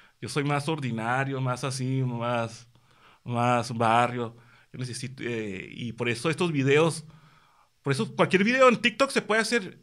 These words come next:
eh, viral. ¿Por qué? Porque, pues, la gente se conecta más con esa ordinariedad que hay.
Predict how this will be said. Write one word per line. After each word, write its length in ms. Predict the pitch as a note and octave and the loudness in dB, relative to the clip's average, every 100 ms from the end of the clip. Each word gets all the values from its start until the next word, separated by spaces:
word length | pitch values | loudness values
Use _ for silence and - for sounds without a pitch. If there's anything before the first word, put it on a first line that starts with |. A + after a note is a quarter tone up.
| _ | _
eh, 280 | D3+ D#3+ C#3+ | 0 2 2
viral. 420 | C3+ D#3 G#3+ - - _ _ _ _ | 4 2 2 -4 -16 _ _ _ _
¿Por 180 | C#3 C3 | -4 -2
qué? 180 | B3 | -2
Porque, 640 | - A3+ - D3 C#3 G2 - - - - - _ | -2 -6 -2 2 2 0 -8 -18 -20 -20 -20 _
pues, 160 | C3 C3 | 0 2
la 80 | C3 | 4
gente 180 | C#3+ | 2
se 120 | - - | 2 2
conecta 360 | D3 D#3 G#3 | 4 4 4
más 240 | F#3 G3+ G3+ | 4 2 2
con 160 | F#3 | 0
esa 640 | E3+ - G3+ F3+ C#3+ C3 - | 0 4 6 6 4 -2 -6
ordinariedad 1000 | - C3 C3+ C3 B2+ A2 A2+ C#3 F3+ - - - - _ _ _ _ _ _ | 0 0 4 4 4 2 4 2 2 -6 -20 -20 -20 _ _ _ _ _ _
que 140 | A#2+ | -2
hay. 400 | A2+ A#2+ - - | 0 0 -2 -10